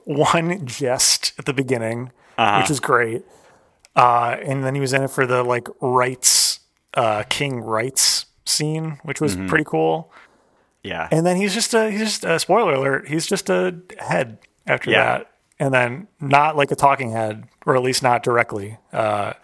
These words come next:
Speaker 1: yeah.
Speaker 2: Just, he, he died, and another sort of, like, witch man kept his head <laughs> to use in ceremonies.
Speaker 1: Oh God,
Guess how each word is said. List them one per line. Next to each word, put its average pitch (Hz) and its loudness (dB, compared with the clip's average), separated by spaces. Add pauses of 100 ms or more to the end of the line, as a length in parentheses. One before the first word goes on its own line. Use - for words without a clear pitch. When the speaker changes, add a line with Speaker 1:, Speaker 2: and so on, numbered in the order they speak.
(480)
Speaker 1:
yeah. 127 2
Speaker 2:
Just, 92 -12 (260)
he, 87 -10
he 90 -14
died, 95 4 (220)
and 85 -4
another 85 -2
sort 85 -6
of, 80 -8
like, 82 -6 (180)
witch 92 -4
man 90 -4 (680)
kept - 0
his - -2
head 90 0 (140)
<laughs> - -20
to 95 -10
use 92 -4
in 90 -6 (300)
ceremonies. 87 0 (1700)
Speaker 1:
Oh 156 -4
God, 147 -12